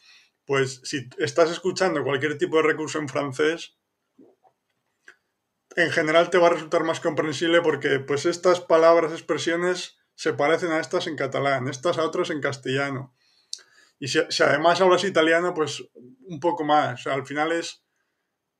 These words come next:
la cuestión es que el hecho de hablar otros idiomas relacionados hace que, hace que el mensaje sea más comprensible.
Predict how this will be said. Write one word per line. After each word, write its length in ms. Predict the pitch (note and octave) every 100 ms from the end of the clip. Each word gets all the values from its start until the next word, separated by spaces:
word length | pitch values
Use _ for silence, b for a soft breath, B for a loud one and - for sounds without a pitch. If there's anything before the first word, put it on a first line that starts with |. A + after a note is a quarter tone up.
| _ _ _ _ _ _ _ _ _ _ _ _ _ _ _ -
la 200 | E3+ C3
cuestión 280 | D3 F3+
es 100 | F#3
que 80 | F#3
el 120 | D3+
hecho 220 | D#3+ E3 F#3
de 80 |
hablar 240 | E3 E3 E3
otros 280 | E3 D#3 D#3+
idiomas 720 | C#3+ E3 C3 - - - - _ _
relacionados 1000 | D3 D3 C3+ C3+ D#3 D#3+ C#3+ D#3+ - _
hace 360 | C#3+ C#3+ D3+ D#3
que, 460 | D3 C#3+ C#3 C3 - _ _ _ _ _ _ _ _ _ _ _ _ _ _ _ _ _ _ _ _ _
hace 500 | - D3 C3+ E3+ C#3+
que 200 | - D3+
el 160 | D3 C#3+
mensaje 440 | C#3+ C3+ D#3+ D3+
sea 160 | D3+ D#3+
más 160 | D3 C3
comprensible. 720 | C3+ B2+ A#2 C#3 B2 -